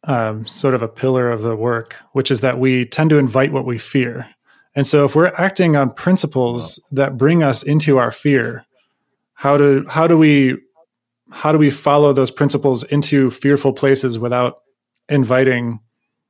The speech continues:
Speaker 1: the thing we fear? Like, for example, if my, if I have a principle that leads me to, uh, want to approach a bunch of investors or f-, approach some people I'm attracted to at a bar, and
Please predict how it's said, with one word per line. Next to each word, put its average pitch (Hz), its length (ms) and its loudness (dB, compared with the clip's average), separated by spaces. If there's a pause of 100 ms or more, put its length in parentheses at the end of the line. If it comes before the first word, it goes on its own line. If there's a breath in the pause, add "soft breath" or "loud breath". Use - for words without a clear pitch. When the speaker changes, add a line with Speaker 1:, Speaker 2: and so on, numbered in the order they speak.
Speaker 1:
the 127 100 -6
thing 135 220 0
we 120 80 -2
fear? 120 480 -2
Like, 131 180 -4
for - 180 0
example, 139 440 2
if - 160 -4
my, 127 260 -2 (380 loud breath)
if 143 140 0
I 156 40 4
have 139 80 2
a 135 60 0
principle 151 420 2
that 135 140 0
leads 131 240 2
me 131 140 0
to, 120 440 -2 (720 loud breath)
uh, 117 460 0
want 131 320 -2
to 131 300 2 (120)
approach - 640 0
a 147 80 0
bunch 143 240 0
of 131 400 -2 (240)
investors 127 600 -2
or 123 100 -2
f-, - 280 -12
approach - 540 -2 (480 loud breath)
some 131 640 0
people 147 200 0
I'm 135 80 2
attracted 135 400 -2
to 131 140 0
at 120 60 0
a 120 40 -4
bar, 117 580 -2 (460)
and 120 460 0